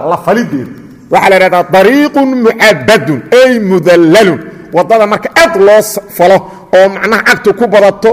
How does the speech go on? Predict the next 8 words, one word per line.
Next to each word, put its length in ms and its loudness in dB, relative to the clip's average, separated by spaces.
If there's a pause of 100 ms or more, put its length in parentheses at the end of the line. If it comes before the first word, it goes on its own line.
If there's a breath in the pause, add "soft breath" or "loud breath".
(320 loud breath)
oo 160 4
waddo 320 2
oo 160 4 (220)
toosay 440 2 (180)
oo 140 2
baxday 420 -2
ay 80 -2
noqoto 360 -4